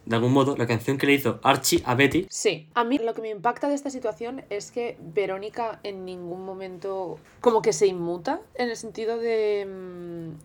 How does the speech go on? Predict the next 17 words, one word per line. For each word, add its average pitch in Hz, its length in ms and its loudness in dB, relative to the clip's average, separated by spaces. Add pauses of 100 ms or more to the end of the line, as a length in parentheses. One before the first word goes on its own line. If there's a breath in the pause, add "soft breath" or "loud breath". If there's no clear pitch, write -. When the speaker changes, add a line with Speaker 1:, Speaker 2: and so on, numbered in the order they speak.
(340 loud breath)
Speaker 2:
he 262 40 -2
encontrado 294 300 2
esta 285 120 -4
canción 254 800 -4
que 240 120 -2
tiene 233 220 -8
como 240 260 -6
un 233 100 -10
significado 214 560 -6
así 220 240 -6
como 202 160 -8
un 190 80 -14
poquito 208 280 -6
ambiguo, 202 720 -2
tal, 202 300 -2
jiji, 202 280 -8
jaja. 190 540 -6